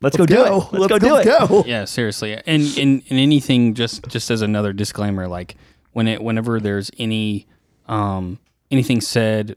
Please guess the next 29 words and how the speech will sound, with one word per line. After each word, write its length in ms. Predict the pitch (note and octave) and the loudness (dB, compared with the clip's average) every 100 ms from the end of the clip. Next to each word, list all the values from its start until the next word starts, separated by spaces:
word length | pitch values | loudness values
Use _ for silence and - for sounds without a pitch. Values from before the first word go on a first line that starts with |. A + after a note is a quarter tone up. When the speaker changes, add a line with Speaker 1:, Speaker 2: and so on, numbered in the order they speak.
| - | -8
Speaker 3:
from, 360 | B2 G#2 G2 | -4 -4 -6
especially, 440 | - - A2+ A2+ G#2 - | -6 -6 -4 -4 -6 -8
I 120 | - | -4
think 120 | C#3 A#2+ | -2 0
all 140 | A2 | 0
of 80 | G2 | 0
us, 120 | G2 | -4
but 160 | - G2 | -6 -6
for, 160 | - - | -8 -6
especially 560 | G#2+ - G#2+ G#2+ G2 G2 - | -4 -2 -2 -4 -6 -8 -10
now 420 | A#2 G#2+ A2 G#2+ | -8 -4 -2 -2
I'm 120 | G2+ | -4
speaking 280 | - G#2+ G2 | -6 -6 -6
for 120 | G2+ | -6
myself, 360 | F#2+ - G#2 F#2+ _ _ - | -8 -6 -6 -6 _ _ -8
but 80 | |
if 100 | C3 | -2
I 40 | D3+ | -2
say 220 | - F#3 | 0 -2
anything 380 | C3 B2 A#2 G#2+ | -2 -4 -4 -6
about 340 | G#2 G2 F#2+ - | -4 -4 -6 -4
anybody, 440 | B2 A2 G2+ G2+ | -4 -2 -4 -4
whether 340 | G2 G#2 G#2 G2 | -6 -6 -6 -8
it's, 320 | F2+ - - - | -10 -12 -14 -10
uh, 220 | G2+ F#2+ | -10 -10
coaching, 440 | - A#2+ - A2 | -8 -6 -6 -6
players, 400 | G2 A2 G#2 A2 | -6 -8 -6 -6
or 160 | G2 G#2+ | -8 -8
whatever, 440 | G2+ G2 G2+ C#3 | -6 -8 -4 -4